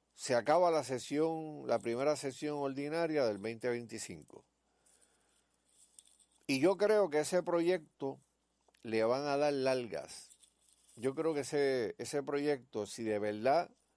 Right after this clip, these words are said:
la gobernadora dice que es conservadora, esa enmienda se va a atender los próximos días y antes de que finalice el mes de mayo,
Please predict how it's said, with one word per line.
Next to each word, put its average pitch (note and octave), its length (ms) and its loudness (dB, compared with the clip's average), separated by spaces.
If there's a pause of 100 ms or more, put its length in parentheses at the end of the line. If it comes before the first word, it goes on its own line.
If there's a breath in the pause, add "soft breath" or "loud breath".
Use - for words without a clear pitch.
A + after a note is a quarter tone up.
(1700)
la A#2+ 220 2
gobernadora A#2+ 960 2 (380)
dice A#2+ 500 -2
que C3+ 100 -4
es B2+ 60 -8
conservadora, C#3 960 0 (560)
esa B2+ 300 2
enmienda D3 420 0
se G2+ 320 -4
va G#2 140 2
a B2 60 2
atender C#3 420 0
los C3+ 160 2
próximos C#3 580 -4
días C#3+ 400 2 (580 soft breath)
y A#2+ 300 2
antes E3+ 480 2
de D#3 100 4
que C#3 140 2
finalice C#3+ 720 0
el B2 120 0
mes D#3 360 -4
de C#3+ 180 0
mayo, C3 520 0